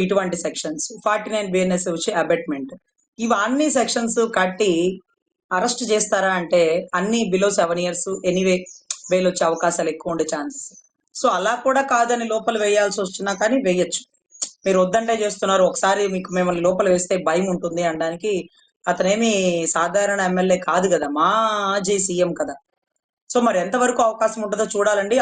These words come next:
ఆయన అయితే మాత్రం యాంటిసిపేటరీ బెయిల్ రెడీ చేసుకోలేదు. ఆయన రెడీగా ఉన్నారు, ఏదో కేసులో అరెస్ట్ చేస్తారు కూటమి ప్రభుత్వాన్ని ఎదురు చూస్తున్నారు. కానీ మనం చాలా ఛాన్సెస్ ఇస్తున్నాం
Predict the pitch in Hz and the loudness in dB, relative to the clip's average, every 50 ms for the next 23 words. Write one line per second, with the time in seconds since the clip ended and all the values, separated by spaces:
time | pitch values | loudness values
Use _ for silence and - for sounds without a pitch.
0 | 185 180 196 233 254 262 254 247 247 269 262 254 240 226 220 240 254 226 208 214 | 2 2 2 2 2 2 0 0 0 0 0 2 0 0 0 0 0 0 -2 -2
1 | 214 202 - - 214 202 196 202 190 185 196 190 185 180 175 175 185 190 185 190 | -4 -6 -4 -4 -2 -2 -2 -2 0 0 -2 -2 0 -2 0 0 0 0 -2 -2
2 | 185 185 - - 180 180 180 180 226 277 311 - _ _ _ _ _ _ _ _ | -4 -4 -6 -6 -4 -2 -2 -2 -2 -4 -4 -8 _ _ _ _ _ _ _ _
3 | - 185 190 190 185 170 175 180 185 233 269 269 285 277 262 254 247 233 214 214 | -2 0 0 2 2 2 2 2 2 2 2 4 4 4 4 2 2 2 2 2
4 | 226 226 254 247 247 240 226 226 240 214 190 208 208 - - 214 202 202 - 196 | 4 4 2 2 0 -2 -2 0 0 0 0 0 0 2 2 2 2 2 2 0
5 | 185 190 185 190 196 196 196 196 180 185 185 180 175 175 - 196 202 196 180 185 | 0 0 0 -2 -2 0 0 -2 0 0 0 -2 -2 -2 -4 -4 -2 0 0 0
6 | 233 214 185 190 180 - - 165 156 156 156 _ _ _ _ _ _ _ _ - | 0 -2 -2 -4 -6 -6 -8 -6 -6 -6 -8 _ _ _ _ _ _ _ _ -4
7 | - 220 226 247 254 254 240 233 220 208 202 196 202 190 185 185 208 190 196 208 | -2 0 0 0 0 0 0 -2 -2 -2 -2 -2 -2 -2 -4 -2 0 0 2 2
8 | 226 220 - 214 202 208 190 202 185 180 170 - - - 165 156 - | 2 2 2 0 -2 -2 -4 -8 -10 -10 -10 -10 -10 -10 -8 -8 -8